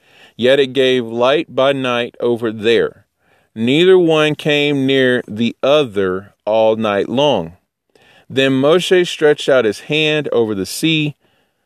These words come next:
Hashem drove the sea back with a strong east wind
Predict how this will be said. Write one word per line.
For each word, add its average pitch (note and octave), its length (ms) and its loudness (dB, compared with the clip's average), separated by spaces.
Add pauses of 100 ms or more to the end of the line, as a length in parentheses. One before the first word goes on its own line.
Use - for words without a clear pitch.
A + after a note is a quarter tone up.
(180)
Hashem D#3+ 840 -2
drove C#3 540 4
the A2 100 -4
sea C#3 380 -4
back A#2 520 -2
with A#2+ 140 -4
a G#2 120 0
strong D#3+ 680 -4
east A#2+ 340 -2
wind E3 500 0